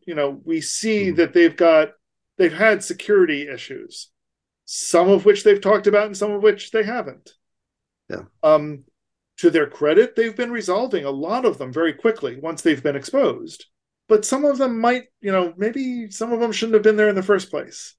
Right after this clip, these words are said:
Speaker 1: You know, if they're moving that quickly, are they paying enough attention?
Speaker 2: Yeah, for, for as, as powerful as this is already, there, you know, there is some caution. You don't want, you don't want the, the other extreme where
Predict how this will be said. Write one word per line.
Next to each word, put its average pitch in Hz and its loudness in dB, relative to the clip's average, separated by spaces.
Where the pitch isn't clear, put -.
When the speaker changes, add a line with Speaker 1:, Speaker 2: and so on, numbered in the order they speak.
Speaker 1:
You 180 -2
know, 165 4
if 165 0
they're 196 4
moving 226 0
that 185 -2
quickly, 147 0
are 185 6
they 208 6
paying 196 -2
enough 180 -4
attention? 147 -14
Speaker 2:
Yeah, 117 2
for, 156 2
for 151 6
as, 139 2
as 139 0
powerful 156 4
as 123 2
this 123 0
is 117 2
already, 113 0
there, 113 2
you 127 0
know, 120 0
there 160 6
is 175 2
some 139 -2
caution. 117 -4
You 127 -2
don't 175 4
want, 151 -4
you 165 -6
don't 220 8
want 185 4
the, 156 0
the 151 4
other 151 4
extreme 127 -4
where 120 -4